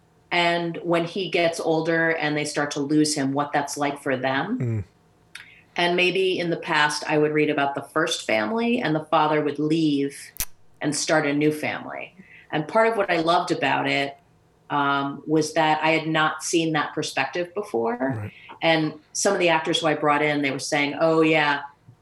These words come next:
Speaker 1: all these women auditioning for this part, it's the old dad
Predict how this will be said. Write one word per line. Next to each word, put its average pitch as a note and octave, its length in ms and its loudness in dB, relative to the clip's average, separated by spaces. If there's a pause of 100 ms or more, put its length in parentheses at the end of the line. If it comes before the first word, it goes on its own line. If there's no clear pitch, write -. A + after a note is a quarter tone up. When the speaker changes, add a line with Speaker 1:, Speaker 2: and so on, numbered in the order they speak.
(240)
Speaker 1:
all F3 260 4
these F3 540 0 (180)
women E3+ 240 2
auditioning D#3+ 460 0
for D#3+ 60 -2
this D#3 160 -4
part, D3+ 380 0
it's D#3 200 -8
the D3+ 240 0
old E3 480 2
dad C3+ 520 0